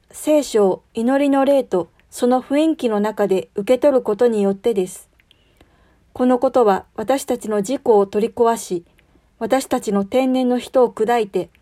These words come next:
私たちに三一の神の究極的に完成された霊を供給します。適用、ビジネスパーソン、奉仕者。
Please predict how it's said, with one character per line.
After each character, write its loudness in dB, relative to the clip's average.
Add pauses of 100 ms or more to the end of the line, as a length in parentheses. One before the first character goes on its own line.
(500)
私 -2
た -2
ち -4
に 0
三 -2
一 -6
の 0
神 -2
の -2 (120)
究 -4
極 -4
的 -2
に 0
完 0
成 2
さ -6
れ 0
た 2
霊 2
を 0 (160)
供 -4
給 -2
し -8
ま -4
す。 -20 (4000)
適 -4
用、 2 (680)
ビ -4
ジ 0
ネ 2
ス -8
パ 4
ー 2
ソ -4
ン、 -8 (520)
奉 0
仕 -4
者。 -6